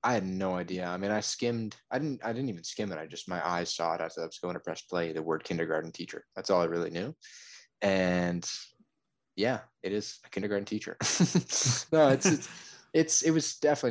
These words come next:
Speaker 1: not what I expected at all, just based off the title. And that's kind of the beauty of titles. You never know what's gonna happen. <laughs> But it was,
Speaker 2: Yeah.
Speaker 1: uh, it was great. I mean, I just, I'm floored by it. And it's a movie that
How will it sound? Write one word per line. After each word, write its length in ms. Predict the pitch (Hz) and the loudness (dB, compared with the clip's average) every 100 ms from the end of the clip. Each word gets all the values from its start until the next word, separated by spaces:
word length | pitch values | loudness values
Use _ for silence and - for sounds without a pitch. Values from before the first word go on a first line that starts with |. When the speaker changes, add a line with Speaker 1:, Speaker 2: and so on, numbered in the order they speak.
| 110 | 2
Speaker 1:
not 100 | 104 | 2
what 100 | 104 | 0
I 60 | |
expected 400 | 98 - 95 101 92 | -2 -6 -8 -6 -4
at 120 | 85 | -2
all, 400 | 85 87 85 85 | 0 0 -2 -6
just 160 | - - | -14 -6
based 200 | 90 87 | -6 -4
off 100 | 82 | -8
the 80 | 80 | -6
title. 420 | - 82 82 82 | 0 0 2 -2
And 100 | 85 | -2
that's 200 | 95 - | -4 -2
kind 180 | 92 90 | -4 -2
of 60 | |
the 80 | 85 | -6
beauty 300 | 85 87 87 | -6 -6 -6
of 80 | - | -8
titles. 480 | - 85 - - - | -4 -2 -2 -8 -6
You 60 | 90 | -4
never 200 | 87 87 | -2 -2
know 120 | 87 | -2
what's 180 | 90 - | -4 -6
gonna 160 | - 85 | -6 -4
happen. 340 | 73 - - - | -8 -8 -14 -10
<laughs> 60 | - - - - - - - | -6 -4 -6 -8 -10 -10 0
But 160 | 104 113 | 4 6
it 120 | 127 | 6
was, 380 | 135 117 110 117 | 6 4 4 4
Speaker 2:
Yeah. 0 | |
Speaker 1:
uh, 420 | 113 113 113 110 - - - - _ _ _ - | 6 6 4 0 -6 -20 -20 -20 _ _ _ 0
it 60 | 170 | 2
was 100 | 143 | 6
great. 280 | 143 127 - | 6 6 2
I 60 | 104 | 2
mean, 140 | 104 | 4
I 100 | 113 113 | 4 2
just, 480 | 113 - - - 120 | -2 -4 -10 -8 -4
I'm 100 | 120 | -4
floored 340 | - 113 110 | 0 0 2
by 220 | 101 95 | 0 -2
it. 240 | 113 143 - 101 | -2 -4 -8 -8
And 200 | 98 95 | -6 -6
it's 140 | - | -8
a 40 | |
movie 320 | 98 98 101 95 | -6 -6 -6 -2
that 400 | 90 90 90 | 0 0 -2